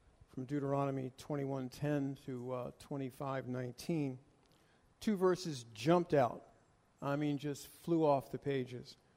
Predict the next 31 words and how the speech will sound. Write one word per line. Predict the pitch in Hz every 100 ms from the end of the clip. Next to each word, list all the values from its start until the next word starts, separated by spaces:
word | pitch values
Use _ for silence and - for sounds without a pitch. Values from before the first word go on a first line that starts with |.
| _ _ _ -
causing | 151 143 147
me | 139
to | 135
ref-, | 127 - - -
pause | 160 143 147 143 139
and | 131 123 135
reflect | 147 - - 156 143 - 143
and | 135
meditate | 139 139 - 131 120
just | - 127 -
a |
little | 127 127
while | 123 120 117
longer. | 120 123 127 113 110 _ _ _ _ _ _ _ -
And |
I | 156
believe | 175 214
that | 196 165
these | 185 143
verses | 165 175 175 165 135 - _ - -
can | 160
really | 165 175 180
shed | - 180 160
more | 160 160 151
light | 147 151 147 120 -
on | 143
the | 135 135
events | 131 156 156 - -
surrounding | - 147 139 156 151 143
the | 131 127
death | 143 143 -